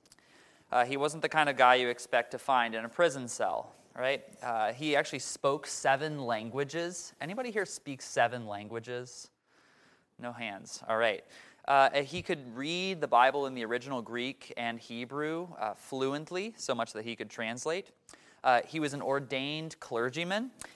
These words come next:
and he could have easily made a decent career for himself, rising up through the ranks. He was a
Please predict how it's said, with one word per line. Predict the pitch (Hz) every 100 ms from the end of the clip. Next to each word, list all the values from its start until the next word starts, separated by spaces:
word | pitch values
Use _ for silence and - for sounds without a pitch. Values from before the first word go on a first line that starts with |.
| -
and | 143
he |
could | 143 175
have | -
easily | 147 196 196 175 160 156 -
made | - 131 131 135
a | 117
decent | 117 135 - 160 -
career | 135 117 120 127
for | 117 113
himself, | 110 104 - 95 95 - - - _ -
rising | 113 123 143 143 143 -
up | 123 - -
through | 120
the | 110
ranks. | 110 123 82 - - -
He | - 135
was | 123 113
a | 101